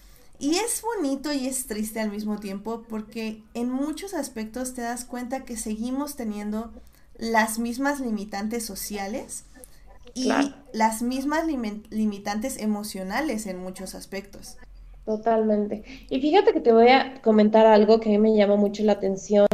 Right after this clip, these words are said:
Speaker 2: que platicando con muchos hombres que vieron la película,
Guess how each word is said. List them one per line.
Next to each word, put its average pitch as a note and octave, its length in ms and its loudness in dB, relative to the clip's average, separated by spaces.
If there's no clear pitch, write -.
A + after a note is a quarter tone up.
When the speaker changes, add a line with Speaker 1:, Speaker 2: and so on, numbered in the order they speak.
Speaker 2:
que G3+ 520 4
platicando G#3+ 520 4
con A#3 140 2
muchos G#3+ 500 -2
hombres G#3+ 380 4
que A#3 100 2
vieron G3+ 240 6
la G3 160 2
película, F#3+ 580 -4